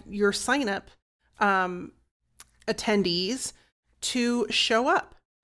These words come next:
Because we all know, like, how many reminders do you get and then you're still like, "Oh yeah, I totally forgot." You will not have a good, uh, attendance rate for any event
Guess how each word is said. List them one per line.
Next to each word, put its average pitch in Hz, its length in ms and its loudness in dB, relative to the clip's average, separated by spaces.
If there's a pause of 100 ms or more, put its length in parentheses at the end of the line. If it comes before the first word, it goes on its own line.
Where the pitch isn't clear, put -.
(160)
Because 220 640 2
we 185 200 -2
all 220 180 6
know, 233 340 8
like, 185 200 -2
how 196 180 -6
many 302 180 8
reminders 240 540 4
do 220 80 0
you 208 60 2
get 196 240 6
and 202 100 4
then 202 100 2
you're 196 80 2
still 214 220 0
like, 190 260 0
"Oh 294 160 0
yeah, 339 140 4
I 320 100 4
totally 339 220 2
forgot." 320 420 4 (760)
You 214 180 -4
will 247 140 0
not 269 320 4
have 247 420 4
a 208 100 4
good, 226 760 2 (240)
uh, 196 400 -2 (320)
attendance 233 720 2
rate 180 500 -2
for 214 360 0
any 254 260 0
event 202 560 0